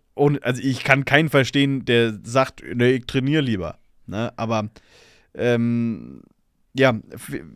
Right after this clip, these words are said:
vielleicht, weil am Ende hat man's, finde ich, Hildebrand schon ein bisschen angemerkt, dass er mal ein Päuschen gebrauchen könnte.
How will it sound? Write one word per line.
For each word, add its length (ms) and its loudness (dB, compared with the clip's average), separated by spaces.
vielleicht, 560 4
weil 320 2
am 120 2
Ende 260 2
hat 100 -2
man's, 320 -4
finde 260 -6
ich, 80 -8
Hildebrand 400 -2
schon 200 -2
ein 60 -4
bisschen 240 -6
angemerkt, 440 -4
dass 140 -6
er 160 -4
mal 140 -2
ein 80 -2
Päuschen 360 2
gebrauchen 400 -2
könnte. 420 -2